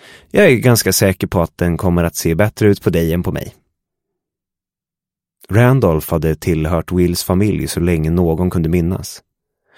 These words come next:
Och hans mörkbruna päls var täckt av fläckar och revor som vittnade om hans många år vid deras sida. Will tyckte att han såg strålande ut med sin nya trofé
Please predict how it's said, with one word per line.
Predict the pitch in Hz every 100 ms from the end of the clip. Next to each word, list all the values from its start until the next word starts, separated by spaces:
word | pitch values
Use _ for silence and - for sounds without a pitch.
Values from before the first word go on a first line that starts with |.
| -
Och | 107
hans | 117 101
mörkbruna | 131 117 104 101 131 127 117
päls | - 135 98 82 -
var |
täckt | - - 110 - - -
av | 71 - _ - -
fläckar | - 107 - _ - 104 82
och | 82
revor | 101 98 78 87 98
som | 80 73 71
vittnade | 92 - - 95 80
om | 76
hans | 71 -
många | 98 90 85 78
år | 104 95 71
vid | 71
deras | 73 78 78
sida. | 85 78 80 - _ _ _ _ _ _ _ _ _ _
Will | 104 107 104
tyckte | - 104 -
att | 76 -
han | 80
såg | 76 - 76
strålande | - - - 92 110 85 78 87 107
ut | - - -
med | 78
sin | 80 80
nya | 78 76
trofé | - 95 - 98 -